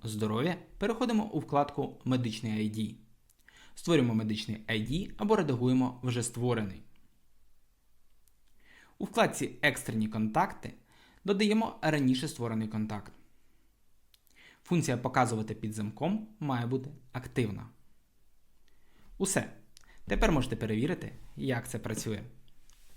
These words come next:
Затискаємо кнопки увімкнення та збільшення гучності. Через декілька секунд ви почуєте вібросигнал.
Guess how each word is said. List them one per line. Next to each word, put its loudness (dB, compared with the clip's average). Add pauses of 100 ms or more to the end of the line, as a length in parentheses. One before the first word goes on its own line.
(460)
Затискаємо 2
кнопки -6 (220)
увімкнення -2 (680)
та -4 (200)
збільшення -2
гучності. -4 (140)
Через -2
декілька -2
секунд -4
ви -6
почуєте -8
вібросигнал. -4